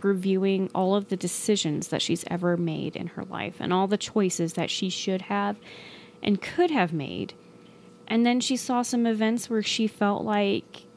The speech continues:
she felt really bad about some of the things that she did. Like, she was mean to somebody, and she was like, "God, I shouldn't have been an asshole." Um, and she said it was very short, it was very brief,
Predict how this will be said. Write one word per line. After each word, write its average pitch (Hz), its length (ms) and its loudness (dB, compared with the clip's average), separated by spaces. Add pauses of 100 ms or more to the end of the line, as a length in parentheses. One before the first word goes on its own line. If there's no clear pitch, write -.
(300)
she - 240 0
felt 277 240 2
really 277 240 2
bad 220 280 0
about 190 460 -2
some - 180 -4
of 160 120 -2
the - 40 -18
things 151 200 -6
that - 100 -10
she - 140 -10
did. 82 400 -8 (100)
Like, 185 240 -2
she - 140 -4
was 185 160 -2
mean 180 220 2
to 170 40 -2
somebody, 170 640 0
and 165 180 0
she 160 160 -4
was 160 180 -6
like, 156 220 -8
"God, 180 220 -4
I 180 60 -4
shouldn't - 300 -6
have 180 100 -8
been 160 120 -4
an 156 120 -6
asshole." - 640 -10 (520)
Um, - 380 -10 (840)
and 247 140 2
she 254 100 2
said 277 120 6
it 285 40 0
was 262 160 2
very 254 280 4
short, 202 380 2
it - 40 0
was 196 160 2
very 202 260 4
brief, 185 640 -4